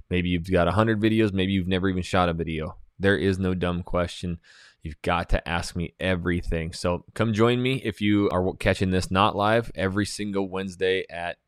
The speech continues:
eleven Pacific time, two Eastern. All right, let's get to some of these questions. You guys stack me up, whatever you guys got. I'll be here for as long as you guys need.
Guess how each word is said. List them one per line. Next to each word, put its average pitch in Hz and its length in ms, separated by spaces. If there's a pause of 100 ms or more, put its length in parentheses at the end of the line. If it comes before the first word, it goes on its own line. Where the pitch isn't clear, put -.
(140)
eleven 95 540
Pacific - 500
time, 98 320
two 92 340
Eastern. 85 500 (120)
All 92 80
right, 92 180
let's 95 140
get 107 140
to - 60
some 120 180
of 113 60
these 101 140
questions. 117 640
You 101 100
guys 104 180
stack 107 280
me 107 140
up, 101 120
whatever 98 280
you 98 120
guys 98 240
got. 92 200
I'll 92 100
be 98 120
here 101 140
for 101 140
as 92 80
long 92 220
as 90 100
you 87 120
guys 85 160
need. 110 340